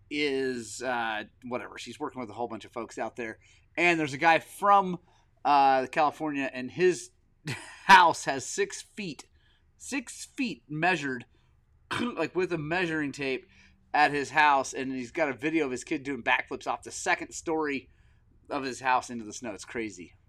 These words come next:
Dave McPherson, Punk Rock Club, good to see you. Um, yeah, it is awesome to be here, guys. Uh, make sure you give the old thumbs up if you're watching this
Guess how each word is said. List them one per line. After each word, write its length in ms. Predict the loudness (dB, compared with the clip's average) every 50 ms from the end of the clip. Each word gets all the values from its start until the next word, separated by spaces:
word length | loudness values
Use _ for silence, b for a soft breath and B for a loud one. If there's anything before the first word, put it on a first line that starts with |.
| _ 0
Dave 320 | 2 4 6 6 6 4
McPherson, 480 | 2 -2 -4 -2 -2 -2 -2 -4 -4 -2
Punk 220 | -2 -2 0 0
Rock 160 | 0 -2 0
Club, 260 | 0 -2 -4 -4 -4
good 80 | -6 -8
to 60 | -8
see 220 | -6 -4 0 0 0
you. 100 | 0 -2 b b b b b b b b b b _ _ _ 0
Um, 420 | 4 6 6 6 4 2 0 -6 -12 _ _ _ _ _ _ _ _ _ _ _ _ _ _ _ _ _ _ _ _ _ _ _ -20 -10 -4
yeah, 160 | 0 0 0 0 0
it 100 | -2 -2
is 160 | -2 -2 -2 -2
awesome 500 | 0 2 2 2 2 -2 -4 -6 -6 -10 b b b b b b b -12
to 60 | -6
be 120 | -4 -2 0
here, 160 | 0 0 0
guys. 460 | 4 6 6 6 6 4 0 -4 -2
Uh, 240 | 2 4 6 6 4 4
make 160 | 0 -4 -6
sure 280 | -6 -4 -4 -2 -2
you 180 | -2 -2 -4 -6
give 400 | -4 -2 -2 -2 -2 -4 -10 -8
the 100 | -4 -2
old 280 | 0 -2 -2 -4 -8 -12
thumbs 420 | -4 0 2 2 2 0 0 2
up 220 | 2 2 2 0 -4
if 200 | -6 -6 -4 -2
you're 260 | -2 0 0 0 -2
watching 400 | -2 -2 -2 -2 -2 -6 -10 -14
this 300 | -14 -14 -14 -14 -16 -18